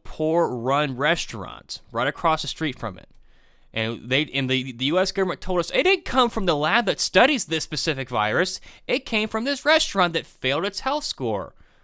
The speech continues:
Of course, no one would believe that because that's dumb,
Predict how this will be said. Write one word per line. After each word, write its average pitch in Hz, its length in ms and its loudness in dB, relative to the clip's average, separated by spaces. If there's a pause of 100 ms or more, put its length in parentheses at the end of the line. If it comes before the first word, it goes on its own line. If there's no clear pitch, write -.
(880)
Of 175 100 -2
course, - 380 0
no 170 220 -2
one 226 160 2
would 196 160 -6
believe 202 420 -2
that - 440 -8
because 160 340 -4
that's 175 260 -2
dumb, 151 640 -4